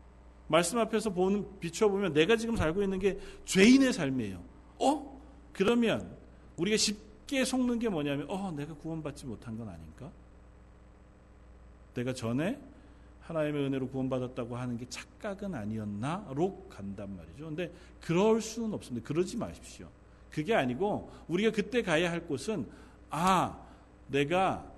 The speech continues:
하나님의 구원의 은혜를 받았음에도 불구하고 이렇게 여전히 죄악 가운데 있으니 부끄럽다."로 가면 됩니다. 하나님 앞에서 참으로 죄송하다로 가면 됩니다. "아, 나는 참 하나님 앞에서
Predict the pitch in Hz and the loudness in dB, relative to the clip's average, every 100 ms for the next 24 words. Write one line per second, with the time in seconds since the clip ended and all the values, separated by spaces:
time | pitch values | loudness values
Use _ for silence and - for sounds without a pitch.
0 | - - 196 190 185 175 175 175 165 165 | -16 -2 2 2 2 2 2 2 2 0
1 | 160 151 - 131 175 185 208 196 185 170 | -2 -4 -8 -4 -2 -2 -2 -2 0 -2
2 | 160 165 156 156 156 - - - - - | -2 -4 -2 -2 -4 -8 -20 -20 -20 -20
3 | - 185 220 220 - 175 160 175 170 165 | -8 0 0 0 2 2 2 0 -2 -2
4 | - 175 185 185 185 185 175 156 151 - | 0 2 0 0 -2 -2 0 -2 -2 -4
5 | 147 131 - - - - - 196 - - | -2 -2 -4 -12 -20 -20 -10 -10 -6 6
6 | 277 262 - 262 220 214 175 139 139 113 | 8 8 6 6 6 6 4 0 -2 -4
7 | 85 85 - - - - - - - - | -8 -14 -18 -20 -20 -20 -20 -20 -12 -4
8 | 190 185 175 175 156 156 - 247 247 277 | 0 2 0 -4 -6 -6 -2 0 2 2
9 | 330 - - - - - - - - 175 | 2 -4 -18 -20 -20 -20 -20 -16 -8 -4
10 | 214 247 240 226 220 196 135 135 127 85 | 0 2 4 2 2 0 -2 -4 -6 -10
11 | 82 - - - - - - - - 175 | -14 -18 -20 -20 -20 -20 -20 -20 -4 4
12 | 233 233 147 147 180 190 - 254 320 - | 6 8 6 4 0 -2 -2 -2 -2 -10
13 | - - - - - - - - - - | -20 -20 -20 -20 -20 -20 -20 -20 -20 -10
14 | - 214 196 180 175 160 165 156 151 | -2 2 4 2 0 -4 -4 -4 -6